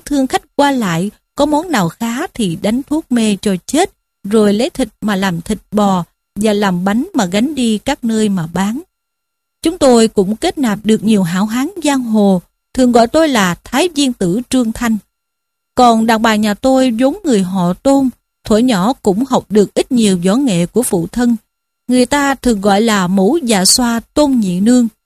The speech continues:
Trước đây tôi vẫn dặn đàn bà ở nhà rằng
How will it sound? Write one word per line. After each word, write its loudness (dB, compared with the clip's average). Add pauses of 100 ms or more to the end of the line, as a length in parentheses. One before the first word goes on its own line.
(500)
Trước 4
đây 2
tôi 0
vẫn -2
dặn 0
đàn -2
bà 0
ở -2
nhà 0
rằng -2